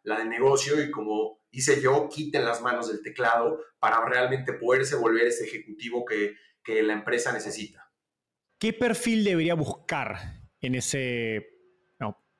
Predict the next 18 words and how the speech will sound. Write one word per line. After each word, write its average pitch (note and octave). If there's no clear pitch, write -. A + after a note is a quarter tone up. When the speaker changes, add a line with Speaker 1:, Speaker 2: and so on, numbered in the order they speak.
Speaker 2:
primer C3
líder C#3+
técnico, C3
director B2
de C3
ingeniería, B2+
eh, A#2
que A2+
quiero C3
traer B2
a C3
mi B2
startup? G2+
Digamos, G2+
cuando, A#2+
cuando C3+
hablas D#3
de C#3